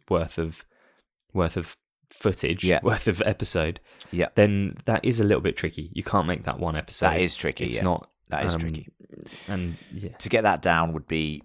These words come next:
Speaker 2: would, you'd really be losing some character development. So,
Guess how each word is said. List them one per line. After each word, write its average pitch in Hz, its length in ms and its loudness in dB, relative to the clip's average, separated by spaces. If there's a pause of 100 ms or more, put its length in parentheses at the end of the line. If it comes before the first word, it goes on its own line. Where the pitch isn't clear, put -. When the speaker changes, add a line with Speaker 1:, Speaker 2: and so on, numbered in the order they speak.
(120)
Speaker 2:
would, 80 140 -4
you'd 82 280 -6
really 80 300 2
be 73 140 -6
losing 71 340 -4
some 73 140 -10
character 69 380 -2
development. 60 540 -6 (160)
So, 71 760 0